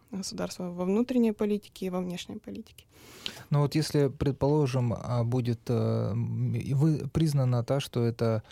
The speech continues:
Speaker 2: международный конфликт, какие дополнительные инструменты,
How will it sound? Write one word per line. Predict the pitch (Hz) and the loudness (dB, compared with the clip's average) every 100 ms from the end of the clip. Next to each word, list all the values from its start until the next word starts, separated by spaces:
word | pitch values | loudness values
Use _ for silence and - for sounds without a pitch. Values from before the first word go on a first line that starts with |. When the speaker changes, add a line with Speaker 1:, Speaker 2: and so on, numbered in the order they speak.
| - - - | -18 -20 -6
Speaker 2:
международный | - 120 120 131 131 123 120 | 0 0 2 2 2 0 0
конфликт, | 127 113 143 170 - | 0 0 0 0 -4
какие | - 123 127 143 131 117 | -2 -2 0 0 2 2
дополнительные | 110 117 123 120 113 113 113 113 113 | 0 -2 0 0 0 0 0 0 0
инструменты, | 113 - 120 127 135 117 113 | -2 -2 0 2 0 0 -2